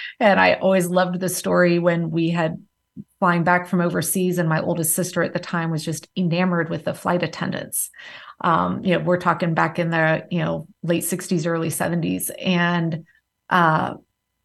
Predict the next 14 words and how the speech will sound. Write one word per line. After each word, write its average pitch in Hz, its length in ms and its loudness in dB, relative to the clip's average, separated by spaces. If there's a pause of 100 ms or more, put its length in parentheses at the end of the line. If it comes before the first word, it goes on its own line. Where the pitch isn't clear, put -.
they 190 160 2
were 175 80 4
getting 180 240 2
off 160 120 0
the 180 80 -2
plane, 185 360 0
and 160 280 -2
she - 160 -4
looked 160 180 -4
to 180 60 0
my 160 120 -2
dad 170 340 0
and 160 240 -2
said, 185 360 -6